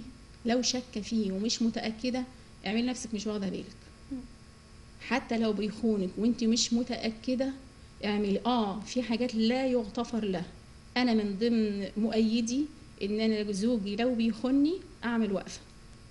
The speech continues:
في ناس تقول لي، يعني، في من، من ضمن المشكلات اللي بتعرض، يعني، آه، "لا ده بيخوني، لا أنا مش قادرة أستحمل". في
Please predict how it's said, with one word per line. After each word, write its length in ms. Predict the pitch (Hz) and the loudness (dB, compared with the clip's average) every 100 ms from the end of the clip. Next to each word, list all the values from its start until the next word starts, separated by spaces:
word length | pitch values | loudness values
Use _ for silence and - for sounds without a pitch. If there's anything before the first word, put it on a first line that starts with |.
| - - 190 | -18 -6 -2
في 140 | 240 | 2
ناس 200 | 247 254 | 2 2
تقول 220 | - 220 | 0 2
لي، 140 | 240 233 | 4 2
يعني، 260 | 208 202 | 2 0
في 120 | 196 196 | -2 0
من، 380 | 196 190 190 180 180 185 | 0 2 0 -2 -2 -2
من 100 | 190 | 2
ضمن 200 | 240 277 | 6 6
المشكلات 480 | 226 208 214 226 233 | 4 0 -2 -2 -2
اللي 140 | 220 | -4
بتعرض، 400 | 226 240 240 240 226 - - - - | -2 -2 -2 -2 -6 -14 -20 -16 -4
يعني، 460 | 190 190 196 185 - | -2 0 0 -2 -4
آه، 640 | 226 - 190 - - - - - - - | -6 -4 -4 -4 -6 -8 -8 -10 -14 -10
"لا 220 | - 233 | -4 -2
ده 120 | 214 233 | 0 0
بيخوني، 540 | 233 - 294 262 196 196 - - - - - - - - - | -2 0 2 2 0 -4 -12 -20 -20 -20 -20 -20 -20 -12 -6
لا 140 | 240 240 | -2 0
أنا 100 | 254 | 0
مش 140 | - | -2
قادرة 200 | 240 233 | -2 -4
أستحمل". 440 | 226 254 254 226 - - - - - - - - - - 202 | -4 -6 -6 -6 -8 -14 -20 -20 -20 -20 -20 -20 -14 -8 -4
في 180 | 262 | -2